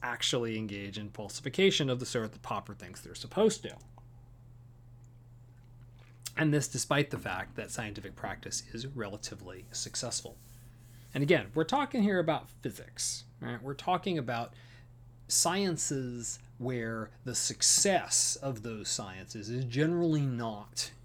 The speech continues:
in question. Right? If this was an argument about the social sciences, there might be some issues because then we point to it and say, "Where exactly are the successes of the social sciences? What needs to be explained? What needs this whole apparatus of logical analysis in order to explain these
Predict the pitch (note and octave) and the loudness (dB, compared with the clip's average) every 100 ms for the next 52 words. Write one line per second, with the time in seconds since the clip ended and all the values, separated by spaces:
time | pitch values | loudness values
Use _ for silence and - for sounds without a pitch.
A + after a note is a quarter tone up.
0 | - D#3+ C#3 A2+ - A2 - - - - | -8 -2 0 -2 -6 -8 -6 -8 -10 -16
1 | - - - - - - - - - - | -20 -20 -20 -20 -20 -20 -20 -20 -18 -8
2 | B2 A#2 C#3+ C3 C3+ D3 E3 D#3+ C#3 - | -4 -2 0 2 4 6 6 6 4 4
3 | F3 B3+ G#3+ F#3 F3+ E3 E3+ D3+ C3+ B2 | 4 6 4 4 4 4 4 4 2 0
4 | A#2 G#2+ A#2+ D#3 D#3 B2 B2 A#2 A#2 G2+ | -2 -2 2 4 4 2 0 -2 -4 -4
5 | A#2+ G#2+ G#2 G2+ G#2 G#2 G#2 G2+ G#2 - | -4 -4 -8 -8 -8 -6 -6 -4 -6 -6
6 | F#2+ A2+ D#3 C3 - G#2 D3+ C#3 C#3+ B2+ | -6 2 2 2 -4 -4 -4 -2 -2 -2
7 | C3+ B2+ C#3 C3+ A#2+ C3 B2+ C#3+ G#2+ G2+ | -2 -2 -2 -2 -4 -4 -4 -4 -4 -6
8 | A#2+ B2+ A2+ A2+ A#2 A#2 - - - G#2 | -8 -6 -6 -6 -4 -2 2 0 0 -6
9 | A#2+ C#3 E3 G#3+ A3+ C3 B2+ A#2+ A#2+ B2+ | -2 -2 0 -2 -2 -2 -4 -4 -4 -4
10 | B2+ A#2+ - A#2+ A#2+ A#2+ - G#2 - G2 | -2 -4 -4 -4 -2 -2 -4 -6 -6 -4
11 | F#2+ G#2 G#2 - G#2+ G2 G2 G#2+ G2 F#2+ | -2 -4 -2 -2 -2 -2 -4 -6 -8 -8
12 | F#2 G2+ G2+ G#2+ - F#2+ G2 F#2+ F2+ - | -8 -8 -8 -10 -10 -12 -12 -12 -8 -8
13 | - A#2 A2+ E2+ E2+ F2 | -6 -8 -8 -8 -12 -14